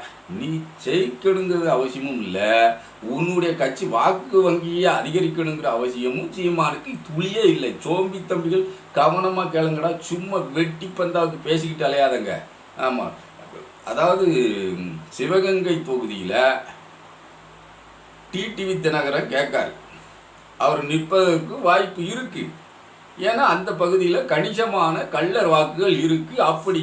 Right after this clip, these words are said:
இருக்கும் பட்சத்தில், ஆ, காங்கிரசுக்கு நிச்சயமாக கார்த்திக் சிதம்பரத்திற்கு கொடுக்கும் பட்சத்தில்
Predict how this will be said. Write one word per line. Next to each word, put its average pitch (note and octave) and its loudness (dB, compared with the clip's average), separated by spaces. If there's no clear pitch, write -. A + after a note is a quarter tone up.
இருக்கும் E3 -4
பட்சத்தில், C#3 -4
ஆ, C#3 2
காங்கிரசுக்கு G#3+ 0
நிச்சயமாக F#3 4
கார்த்திக் E3 0
சிதம்பரத்திற்கு E3+ -2
கொடுக்கும் D#3 -6
பட்சத்தில் B2+ -6